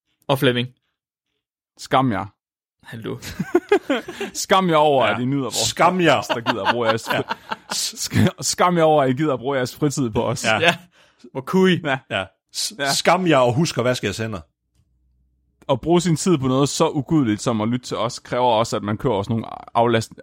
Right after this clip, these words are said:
Speaker 2: hvad hedder det? Aflad-, øh,
Speaker 1: Afladningsbreve.
Speaker 2: Afladningsbreve,
Speaker 1: Ja.
Speaker 2: ja, fra den katolske kirke. Det er det tier, det er.
Speaker 1: <laughs> Det er vores afladning.
Speaker 2: <laughs> Alle tierpengene går ubeskåret til, øh,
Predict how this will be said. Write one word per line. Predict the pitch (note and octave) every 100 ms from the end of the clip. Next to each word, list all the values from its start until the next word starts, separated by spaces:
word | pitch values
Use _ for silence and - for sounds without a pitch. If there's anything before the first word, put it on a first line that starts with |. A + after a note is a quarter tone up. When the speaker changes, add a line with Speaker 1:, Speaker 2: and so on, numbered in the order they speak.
| A#2
Speaker 2:
hvad | A2+
hedder | G#2+
det? | G2
Aflad-, | - A2+ A2+ -
øh, | -
Speaker 1:
Afladningsbreve. | E3 F3 D#3 C3+ C3 C#3+ C#3+ - - E3 E3+ _ _ _
Speaker 2:
Afladningsbreve, | C#3 D#3 D#3+ C3 A#2+ A2+ - G#2
Speaker 1:
Ja. | G#2
Speaker 2:
ja, | G#2
fra | G#2
den | G#2+
katolske | A2+ C#3+ B2 - G#2+
kirke. | A#2+ A2 A2
Det | A2
er | A#2+
det | B2
tier, | - C3 G2
det | F#2+
er. | F#2 - - - G3+ F#3
Speaker 1:
<laughs> | - A3 B3+ B3+
Det |
er | C#3
vores | B2+ D#3
afladning. | - C#3 D3 D3 F3+ F#3 C#3+ A3
Speaker 2:
<laughs> | G#3+
Alle | F3+ G#3+
tierpengene | A3 - G3+ D3 D3 C3 B2+
går | D3+ E3
ubeskåret | D#3+ F#3 - B2+ G#2+ A2
til, | G#2+ C3+ A#2+ A2+
øh, | G#2+ G#2 G#2 G#2 A2 A2+